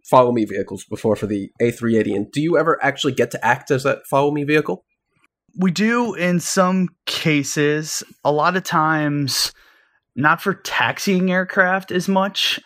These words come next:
Speaker 2: but for anything that's being tugged between maybe a gate and the hangars. Sometimes if it's a conventional slow speed tug, we will escort them. The only sort of escort that we doing,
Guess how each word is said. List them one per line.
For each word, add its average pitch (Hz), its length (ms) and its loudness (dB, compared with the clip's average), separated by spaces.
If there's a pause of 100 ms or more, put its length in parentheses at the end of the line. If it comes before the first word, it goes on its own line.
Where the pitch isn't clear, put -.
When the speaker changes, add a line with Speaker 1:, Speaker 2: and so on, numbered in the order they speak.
(280)
Speaker 2:
but 123 300 0
for 120 460 2
anything 127 760 0
that's 120 240 0
being 120 420 0
tugged 135 520 0
between 123 560 0
maybe 123 240 0
a 113 40 0
gate 123 460 -2
and 120 160 0
the 113 60 -2
hangars. 131 800 -2 (240)
Sometimes 123 680 0
if 120 140 -6
it's 117 180 -2
a 120 60 -2
conventional 123 640 0
slow 117 320 0
speed 127 320 -4
tug, 127 300 0
we 113 140 0
will 117 340 0
escort 120 420 0
them. 139 280 0 (640)
The 139 120 2
only 156 480 0 (340)
sort 143 440 0
of 151 100 -2
escort 143 460 -2
that 143 100 0
we 143 80 -2
doing, 151 480 0